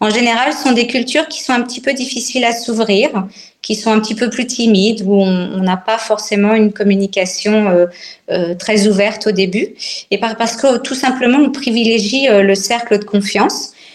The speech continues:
Mais, mais une fois que la relation se met en place, en fait, on peut devenir des amis pour la vie.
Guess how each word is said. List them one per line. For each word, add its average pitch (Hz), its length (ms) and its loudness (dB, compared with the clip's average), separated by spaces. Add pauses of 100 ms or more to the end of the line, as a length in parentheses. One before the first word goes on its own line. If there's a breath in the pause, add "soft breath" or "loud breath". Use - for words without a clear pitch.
(160 loud breath)
Mais, 220 280 2
mais 233 120 4
une 247 140 4
fois 302 220 0
que 302 100 -6
la 247 100 4
relation 226 440 0
se 269 120 -4
met 233 160 -2
en 202 100 2
place, 254 340 -2
en 208 80 -2
fait, 262 260 -2
on 214 80 2
peut 226 160 -2
devenir 214 540 2
des 196 200 2
amis 202 220 2
pour 226 220 -2
la 196 100 2
vie. - 260 -10